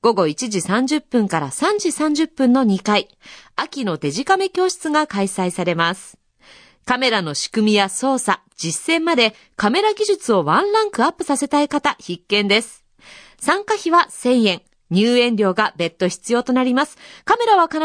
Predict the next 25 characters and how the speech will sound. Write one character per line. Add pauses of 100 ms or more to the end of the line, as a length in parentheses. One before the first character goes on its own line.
(160)
ず
お
持
ち
く
だ
さ
い
ね。 (520)
申
し
込
み
は
九
月
十
日
火
曜
日
ま
で
で
す。